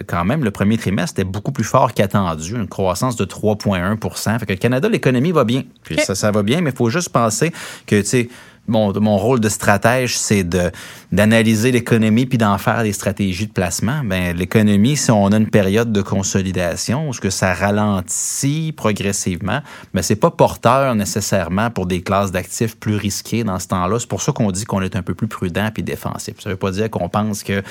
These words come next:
Speaker 1: va y avoir des, des, des, des, euh, euh, une catastrophe économique, euh,
Speaker 2: Mhm.
Speaker 1: qui s'en vient. Donc, pas du tout. Puis quand on regarde l'épisode dans lequel on est là, ben, c'est encore difficile de faire des parallèles historiques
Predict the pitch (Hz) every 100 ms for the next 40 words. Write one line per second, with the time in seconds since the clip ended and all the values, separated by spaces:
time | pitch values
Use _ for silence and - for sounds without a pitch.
0 | - - - 87 87 95 95 87 85 92
1 | 95 90 85 90 85 85 - - - -
2 | 90 90 98 107 98 - 110 104 - 90
3 | 85 92 104 101 90 107 107 92 82 85
4 | 101 113 - - 101 95 - 113 90 -
5 | 107 - - 156 135 117 156 143 120 113
6 | 107 107 107 135 120 101 - 123 113 101
7 | 101 92 123 135 92 95 92 113 104 -
8 | _ - 90 92 104 110 104 - 147 151
9 | 110 95 - 117 104 98 95 92 95 110
10 | 101 - 98 92 113